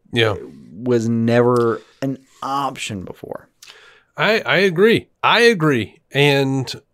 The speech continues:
Speaker 1: we'll
Speaker 2: We do
Speaker 1: get to
Speaker 2: actually
Speaker 1: more of
Speaker 2: all
Speaker 1: that.
Speaker 2: have to stream this when it comes out, though. That,
Speaker 1: We
Speaker 2: that
Speaker 1: do.
Speaker 2: will be key.
Speaker 1: We do. And there's some report out there that says that it's coming out on Blu-ray the same day.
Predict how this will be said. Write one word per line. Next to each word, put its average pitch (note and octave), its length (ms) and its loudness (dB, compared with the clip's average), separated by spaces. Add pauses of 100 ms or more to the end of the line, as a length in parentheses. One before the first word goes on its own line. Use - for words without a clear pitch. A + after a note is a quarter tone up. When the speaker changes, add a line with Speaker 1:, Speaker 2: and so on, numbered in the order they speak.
Speaker 1:
we'll C#3+ 240 2
Speaker 2:
We - 80 2
do - 0 -
Speaker 1:
get B3+ 80 6
to A#3 80 6
Speaker 2:
actually D3 200 2
Speaker 1:
more - 120 6
of - 60 2
Speaker 2:
all D3+ 40 0
Speaker 1:
that. D3 80 2
Speaker 2:
have D3+ 180 0
to G#2+ 120 -8
stream C#3 380 0
this F2+ 320 -6
when G#2+ 160 -4
it G2 120 -8
comes F#2+ 200 -10
out, - 260 -10
though. - 180 -14 (140)
That, G#2+ 240 -2 (120)
Speaker 1:
We C3+ 80 0
Speaker 2:
that A#2 140 4
Speaker 1:
do. A#2+ 180 4
Speaker 2:
will A#3+ 60 2
be G#2 260 -4 (520)
key. - 520 -8 (280)
Speaker 1:
We A2 160 -4
do. A#2 380 0 (380)
And C3+ 400 0
there's G#3 320 2
some G3+ 400 0
report D3 460 0
out B2 180 -2
there B2 140 0
that A2 120 -4
says A2+ 400 -4
that A#2 120 -4
it's A2 100 -10
coming A#2 300 -4
out A2 100 -2
on G#2+ 80 -4
Blu-ray A2 280 -4
the G2+ 100 -10
same G#2 320 -6
day. G#2 400 -2